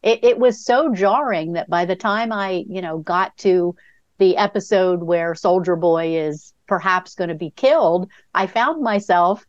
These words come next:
sort of being like, "No, no, no, no, don't kill Soldier Boy." And then had this reaction of, "What are you doing? They're supposed to kill Soldier Boy. He's the bad guy." And that dissonance, I think, is, is fabulous because it's very real.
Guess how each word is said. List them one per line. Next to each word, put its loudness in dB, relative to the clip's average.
sort 2
of 0
being 2
like, -2
"No, 4
no, 2
no, 2
no, 2
don't 0
kill 0
Soldier 0
Boy." 2
And 0
then 0
had 2
this -2
reaction -2
of, -2
"What -6
are 0
you 0
doing? -2
They're 0
supposed 0
to 0
kill 0
Soldier 2
Boy. 0
He's -2
the 0
bad 0
guy." 0
And -4
that -4
dissonance, -2
I 2
think, -2
is, 0
is 2
fabulous -2
because -2
it's -2
very 0
real. -2